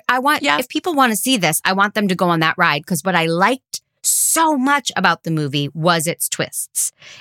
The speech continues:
Speaker 1: And it's, I was curious about the story he crafted and these people in this tiny town in Texas. He moves in with the, with the dead girl's family.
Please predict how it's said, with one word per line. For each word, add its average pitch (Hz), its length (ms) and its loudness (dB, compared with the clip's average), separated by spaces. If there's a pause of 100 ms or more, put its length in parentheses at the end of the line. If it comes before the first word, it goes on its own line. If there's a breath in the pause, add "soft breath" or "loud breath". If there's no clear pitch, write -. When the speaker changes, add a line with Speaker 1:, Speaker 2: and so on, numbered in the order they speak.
(100)
Speaker 1:
And 180 180 2
it's, - 380 -2 (1200)
I 170 300 4
was 185 480 2
curious 147 840 -2 (300)
about 151 440 0
the 170 80 -2
story 170 500 0
he 165 160 -4
crafted 127 600 -2 (180)
and 160 320 0
these 185 400 -2
people 147 680 -6 (380 loud breath)
in 175 160 2
this 160 320 -4 (100)
tiny 170 600 0
town 214 280 0
in 220 120 -4
Texas. 180 500 -2 (280 loud breath)
He 196 180 2
moves 190 520 0
in 208 260 0
with 185 180 -4
the, 175 200 -2 (240)
with 175 240 -4
the 165 220 0 (500)
dead 175 240 0
girl's 170 340 0
family. 143 580 -2